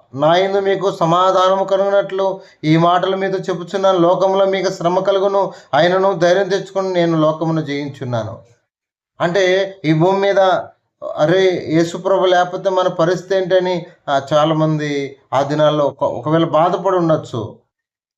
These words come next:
"నా యందు మీకు సమాధానం క-", అంటే, ఆ, దే-, దేవుని మాటల యందు మనం నమ్మిక ఉంచాలి. అప్పుడే మనకు సమాధానం కలుగుతుంది. లోకంలో ఖచ్చితంగా మనకేం కలుగుద్ది? ఆ, శ్రమ, శ్రమ, శ్రమ. ఆయన బిడ్డలైన వారికి ఏం కలుగుద్ది? శ్రమ.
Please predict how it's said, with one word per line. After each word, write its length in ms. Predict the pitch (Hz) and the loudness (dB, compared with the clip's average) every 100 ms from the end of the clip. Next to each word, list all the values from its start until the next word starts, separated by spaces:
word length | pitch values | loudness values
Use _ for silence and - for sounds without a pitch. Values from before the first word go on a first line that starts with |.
| _ _ _ 123 | _ _ _ -2
"నా 200 | 135 170 | 0 2
యందు 160 | 185 | 0
మీకు 260 | 190 190 180 | 0 0 -2
సమాధానం 640 | 180 165 185 190 196 190 | -2 2 2 2 2 0
క-", 60 | 165 | 0
అంటే, 540 | 151 165 185 - - - 143 | 0 2 0 0 -6 -10 -8
ఆ, 300 | 135 135 151 147 | -6 -6 -8 -2
దే-, 320 | 151 180 151 | 2 2 2
దేవుని 380 | 170 190 190 196 | 2 2 2 0
మాటల 400 | 175 165 180 185 | 2 0 0 0
యందు 220 | 190 190 | 0 0
మనం 300 | 185 185 185 | 0 2 2
నమ్మిక 320 | 165 175 202 | 2 0 -2
ఉంచాలి. 560 | 214 196 160 151 107 - - _ _ _ _ - | -2 -2 0 0 -2 -8 -18 _ _ _ _ -6
అప్పుడే 280 | - 190 202 | -2 0 2
మనకు 260 | 196 185 | 2 0
సమాధానం 600 | 170 165 151 185 202 202 | -2 -2 0 2 2 0
కలుగుతుంది. 600 | 190 180 170 170 151 123 - - | 0 -2 -2 -6 -6 -8 -14 -4
లోకంలో 480 | 139 160 165 160 156 | 0 0 0 -2 0
ఖచ్చితంగా 440 | - 151 - 165 | 0 -2 -2 -2
మనకేం 400 | 302 - 147 160 | 0 0 -2 0
కలుగుద్ది? 600 | 160 151 156 170 214 262 - _ _ _ _ _ _ - | 0 0 -2 0 -2 -4 -14 _ _ _ _ _ _ -8
ఆ, 180 | 104 101 | -4 -4
శ్రమ, 540 | 104 123 127 127 107 - - | -2 -2 0 -2 -4 -10 -18
శ్రమ, 420 | - 110 110 95 - - | -8 -6 -6 -10 -14 -10
శ్రమ. 320 | 104 90 73 _ _ _ _ _ _ _ - | -10 -10 -14 _ _ _ _ _ _ _ -10
ఆయన 120 | 117 | -8
బిడ్డలైన 440 | 117 120 139 151 147 | -6 -2 0 2 2
వారికి 360 | 143 143 - | 2 0 -2
ఏం 120 | 143 156 | -2 0
కలుగుద్ది? 580 | 147 139 110 107 90 - | 0 -4 -6 -8 -10 -12
శ్రమ. 300 | 117 120 | -6 -2